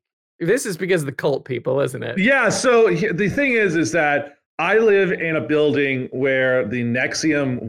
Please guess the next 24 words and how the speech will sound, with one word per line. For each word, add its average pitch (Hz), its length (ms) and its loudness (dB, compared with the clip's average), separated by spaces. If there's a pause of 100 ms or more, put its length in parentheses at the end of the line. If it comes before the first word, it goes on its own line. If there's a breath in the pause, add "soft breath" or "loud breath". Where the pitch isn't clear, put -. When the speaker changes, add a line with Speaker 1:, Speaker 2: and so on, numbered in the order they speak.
(120)
Speaker 2:
whistleblowers 190 1120 0
live 208 300 2
in. 254 320 0 (340)
They 156 140 2
live, 156 340 2
like, 143 260 2
a 139 60 0
couple 139 300 -2
of 120 80 -4
floors 127 340 0
down. 95 520 -2 (380)
And 131 440 0 (120)
I'm 170 240 -2
fairly 180 540 0
confident 127 800 -2 (260)
that 113 220 -2
that 135 360 -2
was, 131 400 -4
uh, 123 100 -2 (340)
connected 139 680 -4
to 120 100 -6
whatever 107 360 -2
this 101 200 -4
was. 90 380 -2